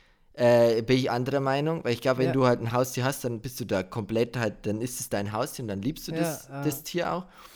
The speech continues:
Speaker 1: Aber ich glaub auch, wenn wir jetzt nochmal zur Ratte kommen, ich hab gelesen, dass Ratten eine der reinlichsten Tiere sind der Welt, so.
Speaker 2: Echt?
Speaker 1: Ja,
Speaker 2: Ach,
Speaker 1: ja,
Speaker 2: krass.
Speaker 1: die putzen
Speaker 2: Hätte
Speaker 1: sich
Speaker 2: ich nicht
Speaker 1: mehrmals,
Speaker 2: gedacht.
Speaker 1: ja, putzen sich mehrmals täglich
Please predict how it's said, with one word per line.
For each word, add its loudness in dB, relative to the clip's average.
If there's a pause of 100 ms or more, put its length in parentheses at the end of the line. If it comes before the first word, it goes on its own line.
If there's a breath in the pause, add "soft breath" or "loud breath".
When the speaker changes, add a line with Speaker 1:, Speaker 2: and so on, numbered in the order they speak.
(400 loud breath)
Speaker 1:
Aber 4
ich 2
glaub 2
auch, -2 (440)
wenn -2
wir 2
jetzt -6
nochmal -2
zur -4
Ratte -2
kommen, -12
ich -10
hab -8
gelesen, -2
dass -8
Ratten -4
eine -6
der -2
reinlichsten -6
Tiere -4
sind -6
der -2
Welt, -2
so. -12 (180)
Speaker 2:
Echt? -6
Speaker 1:
Ja, 2
Speaker 2:
Ach, 0
Speaker 1:
ja, 2
Speaker 2:
krass. -2
Speaker 1:
die 0
putzen -2
Speaker 2:
Hätte -10
Speaker 1:
sich -4
Speaker 2:
ich -6
nicht -4
Speaker 1:
mehrmals, 2
Speaker 2:
gedacht. -4
Speaker 1:
ja, 2
putzen -6
sich -8
mehrmals -4
täglich -6